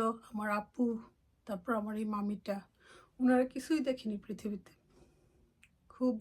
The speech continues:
অল্প সময় ছিল। আপু মারা গেছে টোয়েন্টি ফাইভ ইয়ার্স ওল্ডে, আর ওনার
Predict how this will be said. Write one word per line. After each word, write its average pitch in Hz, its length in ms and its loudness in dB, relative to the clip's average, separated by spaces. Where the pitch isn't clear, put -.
অল্প 226 160 -4
সময় 208 300 -4
ছিল। 202 180 -8
আপু - 120 -6
মারা 226 220 0
গেছে 240 260 -4
টোয়েন্টি 233 400 -2
ফাইভ 196 160 -2
ইয়ার্স 220 240 -8
ওল্ডে, 208 280 -6
আর 202 60 0
ওনার 226 200 0